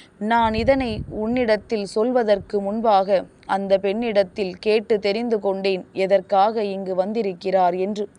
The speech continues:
உன்னுடைய இல்லத்தில் அவருக்கு என்ன வேலை என்று நான் நிச்சயமாக தெரிந்து கொண்டேன்.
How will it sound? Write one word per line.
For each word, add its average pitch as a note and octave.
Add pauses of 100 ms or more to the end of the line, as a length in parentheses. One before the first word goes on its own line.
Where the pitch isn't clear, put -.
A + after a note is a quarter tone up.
(480)
உன்னுடைய A#3 (140)
இல்லத்தில் B3
அவருக்கு A3+
என்ன A#3+
வேலை A3+
என்று G#3+ (180)
நான் F#3+
நிச்சயமாக G3+
தெரிந்து G#3
கொண்டேன். F#3